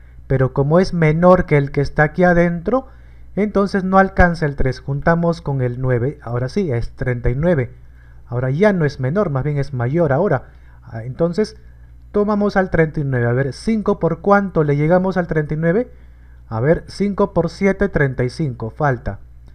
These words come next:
Cinco por ocho, cuarenta, nos pasamos, no debemos pasarnos. Así que nos quedamos con siete. Cinco por siete, treinta y cinco.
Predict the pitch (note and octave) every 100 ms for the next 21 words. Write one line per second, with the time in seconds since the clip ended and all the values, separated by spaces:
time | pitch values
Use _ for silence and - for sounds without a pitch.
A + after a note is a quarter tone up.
0 | - - G3 F#3+ G3+ F#3+ E3+ G3+ G3 D3
1 | C#3+ F3+ D#3 A#2+ A2+ - B2 B2 F3+ D3
2 | A#2 - E3+ F#3+ F3 F3 F3 E3+ D3+ -
3 | A#2+ A2 G#2+ - - - - - - -
4 | A#2 D3 F#3 F3+ - D3 D#3+ E3+ E3+ D3+
5 | - B2+ G#2 - - - - - - -
6 | F#3 F#3 G3 F#3+ G3 G3 - G3 G#3 A#3+
7 | - - - - - - - - - -
8 | A#2+ A#2 B2 C3+ - G#3+ - G#2+